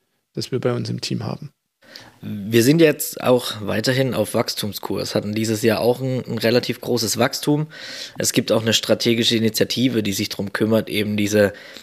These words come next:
Speaker 2: Culture und die Identität im Wachstum sich anzuschauen. Wie siehst du das denn gerade zu diesem Wert? Siehst du den bedroht, je mehr wir werden, oder siehst du den eher gestärkt?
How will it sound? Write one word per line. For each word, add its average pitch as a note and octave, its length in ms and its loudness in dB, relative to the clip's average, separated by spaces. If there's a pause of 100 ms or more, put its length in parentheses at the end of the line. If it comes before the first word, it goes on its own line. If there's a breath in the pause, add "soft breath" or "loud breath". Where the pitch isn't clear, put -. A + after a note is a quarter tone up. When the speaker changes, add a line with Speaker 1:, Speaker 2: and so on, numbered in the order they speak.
(160 loud breath)
Speaker 2:
Culture A#2+ 580 4
und G#2 220 0
die F#2+ 160 -2
Identität G#2 640 2
im B2 240 0
Wachstum A#2+ 500 2
sich A#2 200 -2
anzuschauen. C#3+ 640 2 (600 loud breath)
Wie B2 200 4
siehst C3+ 320 2
du D3+ 100 6
das C#3+ 160 4
denn C3+ 220 6
gerade A#2+ 320 2
zu - 140 -2
diesem A2+ 300 2
Wert? G#2 280 6
Siehst A2+ 240 0
du A2 40 -4
den A2 300 2
bedroht, - 720 0
je C#3+ 200 6
mehr C#3 400 4
wir C3 180 4
werden, C3 440 4
oder A2 180 4
siehst - 280 -2
du - 40 0
den A2 180 4
eher G#2+ 260 4
gestärkt? B2+ 640 2